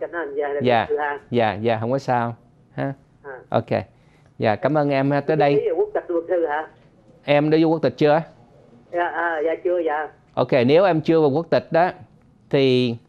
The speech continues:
Speaker 2: nó sẽ không ảnh hưởng cho em đâu. Nhưng mà nếu mà em muốn chắc ăn đó thì em nên làm cái tôi vừa mới nói là cái petition để dismiss cái criminal record đó, nó gọi là qua cái, uh, Penal Code Section một ngàn hai trăm lẻ bốn.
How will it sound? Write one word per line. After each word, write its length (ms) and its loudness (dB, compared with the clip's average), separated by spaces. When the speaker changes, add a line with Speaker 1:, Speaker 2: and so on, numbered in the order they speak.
Speaker 2:
nó 220 0
sẽ 140 -2
không 200 -2
ảnh 200 0
hưởng 260 2
cho 120 -2
em 160 0
đâu. 280 2
Nhưng 120 0
mà 100 4
nếu 180 4
mà 100 2
em 160 0
muốn 120 0
chắc 200 -2
ăn 280 0
đó 140 0
thì 100 0
em 320 0
nên 320 4
làm 520 2
cái 140 2
tôi 280 2
vừa 60 4
mới 160 2
nói 240 2
là 80 2
cái 180 -4
petition 540 0
để 120 0
dismiss 540 -4
cái 320 2
criminal 320 2
record 300 -2
đó, 360 2
nó 160 -2
gọi 120 2
là 80 2
qua 220 2
cái, 240 0
uh, 120 -4
Penal 220 2
Code 220 -2
Section 400 -2
một 220 0
ngàn 220 0
hai 160 0
trăm 160 -2
lẻ 140 0
bốn. 340 0